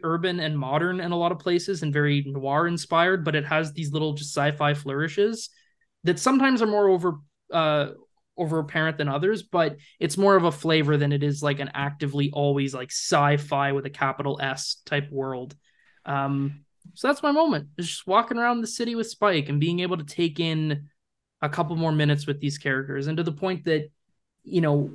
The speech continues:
what a feature runtime gives you, it's more time to develop a villain, it's more time for action scenes, it's more time for escalating the drama. It's also more time just to hang out, and I love these characters so much that just another, you know, hour and forty minutes or however long the movie is before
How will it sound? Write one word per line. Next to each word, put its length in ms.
what 160
a 60
feature 400
runtime 580
gives 260
you, 200
it's 120
more 140
time 300
to 40
develop 360
a 60
villain, 360
it's 160
more 160
time 260
for 120
action 400
scenes, 320
it's 140
more 180
time 320
for 340
escalating 580
the 80
drama. 540
It's 200
also 260
more 180
time 280
just 160
to 60
hang 280
out, 340
and 120
I 100
love 260
these 200
characters 460
so 120
much 340
that 120
just 360
another, 560
you 120
know, 240
hour 300
and 140
forty 240
minutes 380
or 80
however 280
long 160
the 60
movie 340
is 200
before 680